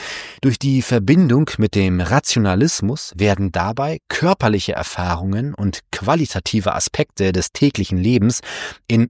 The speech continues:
quantifizierbare Daten überführt. Medizinische Forschungen und Untersuchungen finden vornehmlich datengesteuert statt. Die Krankenkassen und der Staat legen Gesundheitsdatenbanken an.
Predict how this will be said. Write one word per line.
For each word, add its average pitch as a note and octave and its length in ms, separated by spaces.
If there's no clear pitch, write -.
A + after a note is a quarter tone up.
quantifizierbare B2+ 1200
Daten G#2+ 340
überführt. - 560
Medizinische G#2 640
Forschungen D#3+ 640
und F#2 200
Untersuchungen A#2+ 720
finden C3+ 360
vornehmlich F#2+ 720
datengesteuert F#2 840
statt. - 300
Die F#2+ 240
Krankenkassen C3+ 840
und F#2+ 140
der F2+ 100
Staat A2+ 420
legen A2+ 380
Gesundheitsdatenbanken F#2 1500
an. D2 240